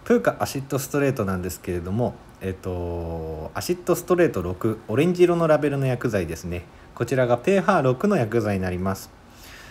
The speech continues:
それと、えっと、ちょっと下に写ってる黄色いラベルの薬剤、こちらを、えっと、混ぜて使用していくタイプになります。ペーハー六で、えー、癖をしっかり伸ばしながら、えっと、ツヤ感も残しつつ、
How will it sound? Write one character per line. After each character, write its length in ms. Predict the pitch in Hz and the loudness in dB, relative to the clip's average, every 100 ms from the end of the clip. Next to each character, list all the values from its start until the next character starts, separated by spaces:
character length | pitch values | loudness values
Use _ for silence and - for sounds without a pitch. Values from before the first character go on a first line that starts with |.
| - - - | -20 -20 -20
そ 140 | - | 0
れ 100 | 170 | 0
と、 320 | 175 220 185 - | 2 4 4 4
え 60 | 104 | -6
っ 40 | |
と、 400 | - 101 95 95 | -2 0 0 -2
ち 160 | 98 143 | -2 -2
ょ 40 | |
っ 20 | |
と 100 | 98 | 0
下 200 | 120 - | -2 -2
に 120 | 110 104 | -2 -2
写 160 | 98 | -4
っ 40 | 98 | -8
て 180 | - | -6
る 100 | 80 78 | -8 -8
黄 220 | - 135 | -2 0
色 220 | 139 135 | 4 4
い 160 | 127 135 - - - - | 2 0 -12 -20 -20 -2
ラ 140 | 117 | 2
ベ 100 | 110 | 2
ル 80 | 107 | 2
の 140 | 101 95 | 2 0
薬 220 | 90 104 | 0 -2
剤、 180 | 85 - - | -4 -4 -2
こ 120 | 113 | -2
ち 140 | - | 2
ら 160 | 113 117 | 4 6
を、 200 | 117 104 - | 4 2 -6
え 120 | 107 101 | -4 -4
っ 20 | |
と、 360 | 104 98 95 98 | -2 0 0 2
混 100 | 170 | 2
ぜ 80 | 156 | 2
て 220 | 143 92 - | -2 -6 -8
使 180 | - | -4
用 140 | 101 95 | -2 -2
し 80 | - | -4
て 180 | 110 | -2
い 60 | 98 | -2
く 180 | - 101 | -4 0
タ 140 | 107 | 0
イ 40 | 95 | 0
プ 100 | 95 | -4
に 80 | 87 | -6
な 80 | |
り 100 | 87 | -6
ま 180 | 90 95 | -2 -2
す。 240 | - - - - - - - - - - | -4 -12 -20 -20 -20 -20 -20 -20 -20 2
ペ 160 | 190 | 4
ー 20 | |
ハ 220 | 185 220 185 | 6 4 6
ー 20 | |
六 240 | 143 139 | 2 4
で、 300 | 185 131 - | 4 4 2
え 120 | - 101 | -6 -6
ー、 40 | |
癖 220 | - 123 | -2 0
を 40 | 110 | 0
し 140 | 110 | -2
っ 40 | |
か 120 | 101 147 | 0 2
り 80 | |
伸 100 | 120 110 | 2 2
ば 100 | 127 | 0
し 140 | 139 | 0
な 120 | 147 | 0
が 100 | 160 135 | 2 4
ら、 180 | 90 - | 2 0
え 40 | |
っ 60 | 98 | -4
と、 160 | 101 | -6
ツ 160 | - 147 | -2 0
ヤ 80 | 160 | 2
感 200 | 160 139 | 2 2
も 80 | |
残 320 | 117 113 117 147 | 0 -2 -2 -4
し 60 | |
つ 160 | - 202 | -2 -4
つ、 280 | 202 143 | 0 0